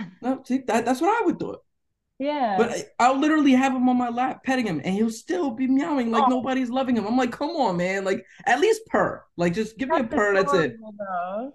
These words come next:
Speaker 1: No, no. <laughs> It's,
Speaker 2: <laughs>
Speaker 1: it's annoying when you're trying to have a phone call or something, and he's just meowing, and he's like, "Uh, can you put him somewhere?" It's like, "Yeah."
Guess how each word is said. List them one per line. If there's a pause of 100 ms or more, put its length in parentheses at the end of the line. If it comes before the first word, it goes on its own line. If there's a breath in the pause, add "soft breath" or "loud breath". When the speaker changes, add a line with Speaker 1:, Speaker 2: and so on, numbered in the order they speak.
(140)
Speaker 1:
No,
no.
<laughs>
It's,
Speaker 2:
<laughs>
Speaker 1:
it's
annoying
when
you're
trying
to
have
a
phone
call
or
something,
and
he's
just
meowing,
and
he's
like,
"Uh,
can
you
put
him
somewhere?"
It's
like,
"Yeah."